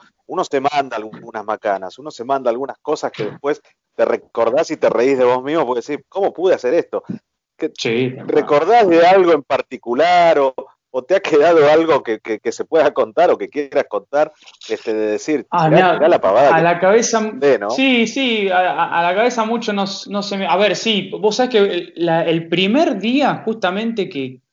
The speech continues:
Speaker 2: No, no el primero, sino el, el primer día, al principio estaba como asistente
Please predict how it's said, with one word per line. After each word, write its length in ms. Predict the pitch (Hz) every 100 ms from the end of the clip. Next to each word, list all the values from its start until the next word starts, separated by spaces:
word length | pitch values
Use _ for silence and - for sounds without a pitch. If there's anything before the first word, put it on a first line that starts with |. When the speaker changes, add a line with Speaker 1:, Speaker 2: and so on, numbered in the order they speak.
| - -
Speaker 2:
No, 140 | - 202
no 140 | 208
el 140 | 247 254
primero, 420 | 202 185 151 127
sino 200 | - 175
el, 100 | 196
el 160 | 170 143
primer 340 | 165 190 214
día, 280 | 202 233 233
al 1700 | 240 - _ _ _ _ _ _ _ _ _ _ _ _ _ _ _
principio 260 | - 196 233
estaba 280 | 208 202 190
como 180 | 175 165
asistente 840 | 151 156 - 196 202 214 214